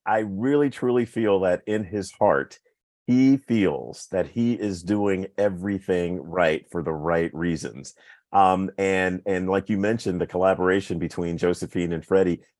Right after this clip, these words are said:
it is beautiful. Not only the collaborations with music that they do, but their friendship, you know, his kindness towards her, his compassion when, when other people are kinda looking down at Josephine. Freddie doesn't, you know, he, he gives her a hand up and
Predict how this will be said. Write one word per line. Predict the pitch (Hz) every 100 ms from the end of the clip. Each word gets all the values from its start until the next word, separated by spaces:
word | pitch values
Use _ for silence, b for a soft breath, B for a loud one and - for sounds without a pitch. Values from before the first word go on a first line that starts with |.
| -
it | 127 143
is | 143 160 143
beautiful. | 95 90 - 87
Not | 92 123 117
only | 131 143 131
the | 110
collaborations | 107 110 110 101 104 110 - 95
with | 95 90
music | 92 120 131 92 -
that | 80 80
they | 82
do, | 80 85 85 B B -
but | 107
their | 120 113
friendship, | - 151 151 - 69 -
you | 90
know, | 92 92
his | 104 -
kindness | - 135 143 147 87 73 - -
towards | - 92 78
her, | - 73 67 B B B
his | 104 -
compassion | 107 - 131 139 - 78 73 b b -
when, | 95 92 95
when | 98 92
other | 107 113
people | - 120 - 98
are | 95
kinda | 85 110 104 98
looking | 104 - 92
down | 92 92 95 85
at | 80 87
Josephine. | 90 85 78 - 78 78
Freddie | - 123 147 123
doesn't, | 113 156 113 73 90
you |
know, | 98 92
he, | 120 113
he | 120
gives | 107 123 120
her | 123
a | 107
hand | 90 123 117 98
up | 147 165 -
and | 90